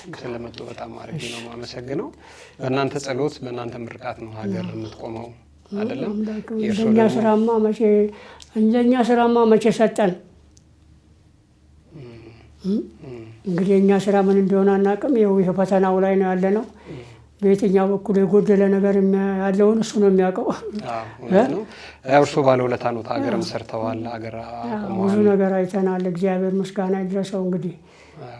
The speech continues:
Speaker 2: አውርተን አንጨርሰውም።
Speaker 1: እም።
Speaker 2: እግዚአብሔር ይስጥልኝ፣ እናመሰግናለን።
Speaker 1: አሜን።
Speaker 2: ክብር
Speaker 1: አሜን።
Speaker 2: ይስጥልኝ።
Speaker 1: ጋሽ በቂ፣ አሜን።
Speaker 2: ይህን፣ ይህን ራሱ እንደዚህ ይሄ ደረጃ እንዲደርስ እንኳን እዚህ መጥቼ እንኳን እችን እንደዚህ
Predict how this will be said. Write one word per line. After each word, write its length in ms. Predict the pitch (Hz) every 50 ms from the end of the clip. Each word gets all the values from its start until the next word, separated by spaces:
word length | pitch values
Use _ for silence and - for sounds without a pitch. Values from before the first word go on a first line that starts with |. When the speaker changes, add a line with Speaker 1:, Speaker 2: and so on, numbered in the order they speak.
| - - 190
Speaker 2:
አውርተን 440 | 175 185 190 175 - - 214 196 190
አንጨርሰውም። 640 | 180 185 180 - 196 185 185 - 196 180 143 - - - _ _ _ _ _ _ -
Speaker 1:
እም። 260 | - 123 120 113 113 113 113 113 - - - - - - - - - _ _ _ _ _ _ -
Speaker 2:
እግዚአብሔር 440 | - - 165 175 180 175 165 170 165
ይስጥልኝ፣ 360 | 170 - - 220 170 170 175
እናመሰግናለን። 800 | 170 165 165 175 170 147 120 - 165 160 185 180 185 180 175 -
Speaker 1:
አሜን። 200 | 123 120 113 113
Speaker 2:
ክብር 160 | - - 190 180
Speaker 1:
አሜን። 120 | 180 180
Speaker 2:
ይስጥልኝ። 280 | - - - 208 202 185
Speaker 1:
ጋሽ 120 | - - -
በቂ፣ 160 | 135 120 - - -
አሜን። 260 | 175 160 131 120 117 - - _ _ _ _ - - - -
Speaker 2:
ይህን፣ 260 | - 208 202 190 208 285 -
ይህን 260 | - 226 208 185 185 185 185
ራሱ 260 | 196 185 180 170 - 226 202
እንደዚህ 440 | 190 190 196 196 190 165 190 196 208 - - - - - - - - - _ _ _ -
ይሄ 140 | 196 185 214 220
ደረጃ 320 | 170 208 202 202 202 175 185 190
እንዲደርስ 440 | 185 180 180 190 156 180 185 - - 220
እንኳን 380 | 185 175 - 214 196 190 185 185
እዚህ 220 | 185 180 185 233 262
መጥቼ 320 | 254 247 233 - 220 - -
እንኳን 320 | 220 190 185 - 202 190 196
እችን 280 | 202 190 - - 214 196
እንደዚህ 440 | 190 196 180 196 185 156 185 185